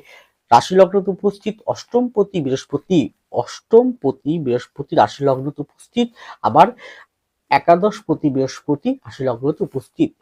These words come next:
হঠাৎ প্রাপ্তি, মানে অষ্টমপতি বা একাদশপতি রাশি লগ্নতে থাকার জন্য হঠাৎ প্রাপ্তি যোগ শো করছে। আবার অষ্টম, আহ, ভাবের সাথে, অষ্টম অ-,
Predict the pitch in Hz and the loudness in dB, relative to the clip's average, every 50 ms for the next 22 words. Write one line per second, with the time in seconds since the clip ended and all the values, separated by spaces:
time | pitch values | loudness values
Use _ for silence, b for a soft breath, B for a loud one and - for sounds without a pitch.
0 | _ _ _ - - 160 165 - 214 208 214 - - 127 110 110 _ _ - 117 | _ _ _ 2 2 2 4 4 2 0 0 2 2 2 2 2 _ _ -10 -4
1 | 127 147 147 131 - - _ - 202 202 196 208 220 226 220 294 294 254 196 160 | 0 2 2 2 2 0 _ -2 -2 -2 4 4 4 4 6 4 4 6 4 2
2 | - 151 151 165 185 - _ - 196 - - 285 294 294 b b b b b _ | 2 0 -2 -2 -2 -6 _ -4 -4 0 2 2 2 2 b b b b b _
3 | - 135 131 - - 185 190 185 180 185 185 202 196 202 277 285 285 _ _ _ | 0 0 0 0 0 2 2 2 2 0 -4 -6 -6 -4 -4 -6 -6 _ _ _
4 | _ _ - - - - 165 165 160 156 - 180 190 226 240 226 _ - 143 143 | _ _ -12 -10 -2 0 0 0 0 0 -4 -4 -4 -4 -6 -8 _ -2 -2 -2
5 | - 165 160 - _ - 139 117 - _ _ - 135 123 131 156 156 _ - - | 0 -4 -8 -8 _ -2 -2 -2 -2 _ _ -12 -10 -2 -2 -2 -2 _ 0 0
6 | 214 214 - 226 220 208 220 - - 247 262 B B B B B B - 117 139 | 0 2 6 4 4 4 2 -6 -4 -4 -4 B B B B B B -2 0 0
7 | - - _ - - 147 - - - _ _ - 226 247 254 254 262 B B B | 0 0 _ -4 -4 -4 -4 -4 -16 _ _ -2 0 0 0 0 -4 B B B
8 | B B B B 175 170 170 170 160 160 151 139 - - 143 160 - 214 - - | B B B B 0 2 2 4 4 2 0 -2 -4 -4 0 0 0 0 0 -10
9 | - 170 147 - - - 110 - - - - 180 185 170 143 135 | -6 -6 -6 -4 -2 -4 -4 -4 -6 -6 -2 0 2 4 4 2